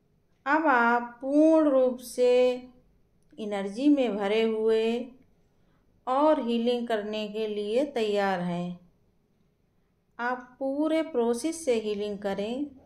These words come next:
तभी कोई भी हीलिंग कामयाब होती है। अब आप सिंबल नंबर तीन से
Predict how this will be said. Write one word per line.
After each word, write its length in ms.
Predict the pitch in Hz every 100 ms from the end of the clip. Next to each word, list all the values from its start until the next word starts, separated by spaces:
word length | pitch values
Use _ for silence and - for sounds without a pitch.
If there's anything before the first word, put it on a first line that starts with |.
| - _ 254
तभी 360 | 240 262 269
कोई 360 | 262 233 226 226
भी 140 | 220
हीलिंग 480 | 214 202 196 233 285 349 -
कामयाब 500 | 220 208 208 196 180
होती 420 | 175 170 175 165 160
है। 140 | 165 170 170 _ _ _ _ - - _ _ _ _ _ _ _ _ _ _ _ _
अब 160 | 294 302
आप 280 | 262 254 254
सिंबल 420 | - 254 277 277
नंबर 340 | 262 247 254 247
तीन 360 | 240 226 226
से 280 | 220 233 226